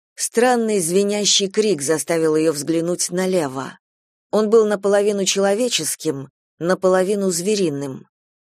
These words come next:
Она колебалась, стоит ли идти к колодцу, чтобы убедиться, что всё в порядке. Она была уверена в последнем. Лили сказала, что здесь двое полицейских, но это враньё.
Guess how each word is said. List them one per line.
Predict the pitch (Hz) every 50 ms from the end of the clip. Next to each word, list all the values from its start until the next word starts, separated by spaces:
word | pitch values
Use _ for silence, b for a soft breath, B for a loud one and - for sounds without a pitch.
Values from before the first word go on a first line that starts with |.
| _ _ _ _ _ _
Она | - 196 226 254 240
колебалась, | - 247 247 254 233 247 262 247 214 196 180 -
стоит | - - - 226 220 214 - -
ли | 208 214 214
идти | 202 196 - 269 208
к | - -
колодцу, | 180 175 170 190 202 196 - - 180 165
чтобы | - - 180 170 170
убедиться, | 175 165 170 170 165 190 190 190 - 175
что | 156 - - 170
всё | - - 196 180
в | - -
порядке. | - 196 196 208 202 160 - - - - 143 131 - - _ _ _ _ _ _ _ _ -
Она | 214 220 233 226
была | 208 214 208 208
уверена | 202 196 185 190 208 190 190 180 180 175
в | - -
последнем. | 202 190 - - 202 175 151 139 - - 147 135 131 120 - - _ _ _ _ _ _ _ _ _
Лили | - 214 233 254 233 233
сказала, | 226 - 214 214 202 226 220 208 202
что | 202 - - 190
здесь | 185 170 185 208 196 170
двое | 185 196 208 208 196
полицейских, | 202 202 202 208 196 - - 254 240 190 - - - 143 127 - - - - _ _ -
но | 165 180 190 202 208
это | 208 196 190 185
враньё. | 165 175 180 175 165 160 135 147 143 139 -